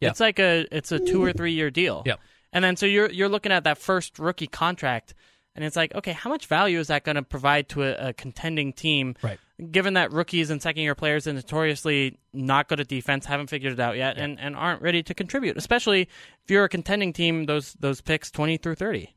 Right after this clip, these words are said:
Speaker 1: Right. Do you wanna answer some of these questions?
Speaker 2: Yeah. Uh, we've got one from at S Beck asking, "What Western Conference team do you think the Jazz will have the toughest time with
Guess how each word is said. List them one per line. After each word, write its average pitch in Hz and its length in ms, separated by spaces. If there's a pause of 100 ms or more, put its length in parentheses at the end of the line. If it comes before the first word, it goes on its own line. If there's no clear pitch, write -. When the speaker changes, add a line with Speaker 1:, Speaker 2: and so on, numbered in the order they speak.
(340)
Speaker 1:
Right. 101 140 (540)
Do 147 60
you - 20
wanna 135 60
answer 131 140
some 143 120
of 135 40
these 131 80
questions? 147 400
Speaker 2:
Yeah. 196 240 (260)
Uh, 175 400
we've 180 160
got 233 200
one 208 180
from 196 200
at 208 280
S 202 240
Beck - 460
asking, 147 520
"What 160 240
Western 170 320
Conference 165 380
team 170 240
do 151 100
you 131 100
think 139 220
the 135 60
Jazz 139 240
will 139 100
have 123 160
the 117 80
toughest - 340
time 170 200
with 185 260